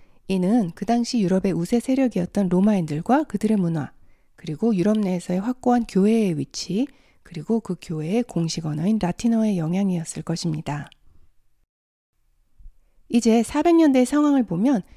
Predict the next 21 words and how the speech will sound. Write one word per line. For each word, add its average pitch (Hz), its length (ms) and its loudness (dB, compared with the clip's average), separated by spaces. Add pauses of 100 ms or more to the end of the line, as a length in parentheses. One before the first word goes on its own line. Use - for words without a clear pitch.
(180)
유럽 285 300 4
대륙의 240 420 2
로마인들도 170 720 -2 (260)
그리고 185 400 0
잉글랜드 220 440 0
섬의 196 360 -2
앵글로색슨인들도 180 1120 -2 (400)
K 320 300 2
사운드에 208 460 0
대응하는 175 540 -2
문자로 165 540 -2 (280)
대문자 151 560 -4
C만을 165 760 -2
사용하고 240 440 0
있었습니다. 160 720 -8 (1500)
사백칠십육 269 840 0
년 262 200 2 (240)
서로마 247 460 4
제국의 226 340 2
멸망과 190 440 0
더불어 196 480 -2